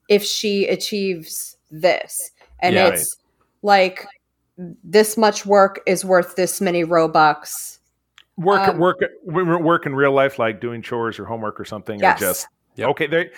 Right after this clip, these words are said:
Speaker 3: you're right. Which is, that's the way jobs work. You do, you perform labor,
Speaker 1: Right.
Speaker 3: you're compensated. So yes, that's a
Speaker 2: Mm-hmm.
Speaker 3: good lesson. You're
Speaker 1: So I was
Speaker 3: absolutely right.
Speaker 1: trying to figure out a way to kinda, like, marry the two. Okay, but this is what work and responsibility and reward really is.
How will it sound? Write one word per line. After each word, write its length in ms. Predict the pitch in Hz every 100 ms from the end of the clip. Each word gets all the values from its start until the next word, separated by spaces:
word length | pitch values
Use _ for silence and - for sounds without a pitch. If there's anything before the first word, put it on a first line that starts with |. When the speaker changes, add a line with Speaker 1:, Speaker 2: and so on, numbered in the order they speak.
| -
Speaker 3:
you're 160 | - 220
right. 240 | 285 247
Which 220 | 165 190 202
is, 140 | 185 - -
that's 240 | - 131 -
the 80 | 151
way 120 | 175
jobs 400 | 180 247 302 214
work. 280 | 127 104 -
You 280 | 92 98 95 85
do, 380 | 101 95 92 90
you 200 | 92 95
perform 400 | 87 104 120 110
labor, 360 | 120 220 196 208
Speaker 1:
Right. 80 | 196
Speaker 3:
you're 200 | 135 143
compensated. 720 | 196 190 151 - 110 95 92
So 140 | 156
yes, 260 | 156 220 -
that's 320 | 170 196 202
a 40 |
Speaker 2:
Mm-hmm. 60 | 135
Speaker 3:
good 160 | 156 139
lesson. 360 | 165 - 180
You're 80 | 196
Speaker 1:
So 100 | 226
I 140 | 269 262
was 140 | 254
Speaker 3:
absolutely 180 | 208 226
right. 80 | 294
Speaker 1:
trying 140 | 320
to 80 | 311
figure 380 | 302 262 226 233
out 140 | 220 214
a 60 |
way 220 | 202 202 196
to 80 |
kinda, 300 | 196 220 208
like, 280 | 190 190 180
marry 480 | 185 185 175 196 208
the 140 | 202
two. 460 | 208 - 220 226 226
Okay, 180 | 202 233
but 180 | 190 185
this 180 | 185 -
is 120 | 202
what 180 | 180 -
work 280 | 180 180 196
and 140 | 185
responsibility 720 | 170 - 165 165 170 190 190
and 100 | 185 170
reward 480 | 165 160 175 170
really 360 | 160 156 170 185
is. 600 | 196 214 226 - - -